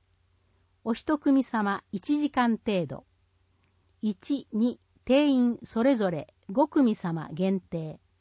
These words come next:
ご都合が合わない方は、当事務所でも個別相談を承っておりますので、ご連絡ください。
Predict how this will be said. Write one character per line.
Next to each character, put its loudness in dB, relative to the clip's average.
ご 2
都 0
合 4
が 2
合 0
わ 4
な 4
い 0
方 -4
は、 -8
当 4
事 -6
務 6
所 -2
で 0
も -6
個 0
別 0
相 0
談 0
を -8
承 2
っ -2
て -6
お -4
り -2
ま -2
す -14
の -6
で、 -18
ご 2
連 6
絡 -2
く -4
だ -2
さ -8
い。 -12